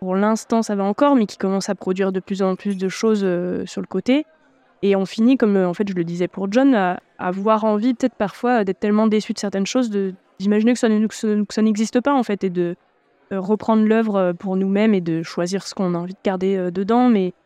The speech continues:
c'est peut-être un peu dommage, alors que, à part la saison huit, euh, Game of Thrones, ça avait quand même fait, euh, l'unanimité. Donc, euh, on peut peut-être, euh, aussi s'arrêter là. Et en même temps, je dis ça, mais j'ai tellement kiffé House of the Dragons que j'en veux plus.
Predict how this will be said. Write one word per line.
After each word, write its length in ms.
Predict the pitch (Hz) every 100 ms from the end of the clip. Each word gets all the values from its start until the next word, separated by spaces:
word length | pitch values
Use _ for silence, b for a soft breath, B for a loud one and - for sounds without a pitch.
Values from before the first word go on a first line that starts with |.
| _ _
c'est 100 | -
peut-être 180 | - 214
un 80 | 214
peu 140 | 226
dommage, 320 | 220 240 277 254
alors 260 | 196 180
que, 300 | - 202 196 - _ _ _ _ -
à 80 | 214
part 180 | 220
la 100 | 226
saison 280 | 208 208 202
huit, 220 | 214 262
euh, 100 | 208
Game 160 | 190 190
of 80 | 180
Thrones, 160 | 247
ça 140 | 247 208
avait 160 | 185
quand 80 | 180
même 100 | 185
fait, 180 | 190 214
euh, 160 | 196 180
l'unanimité. 600 | 185 185 185 202 262 247
Donc, 240 | 214 190
euh, 200 | 175 170 - _ _ _ _ -
on 20 |
peut 100 | 190
peut-être, 280 | - 190 190
euh, 260 | 180 185 196 - -
aussi 340 | 185 - 240
s'arrêter 420 | - 190 196 196
là. 360 | 190 202 233 277 - _ _ _
Et 60 | 185
en 40 |
même 80 | 175
temps, 120 | 196
je 60 | 208
dis 100 | 185
ça, 160 | - 190
mais 160 | 170
j'ai 100 | 170
tellement 280 | - 175 185
kiffé 260 | - 202 196
House 220 | 170 190
of 80 | 180
the 80 |
Dragons 320 | 175 175 180 208
que 120 | - 185
j'en 120 | 175
veux 140 | 180
plus. 420 | - 240 262 -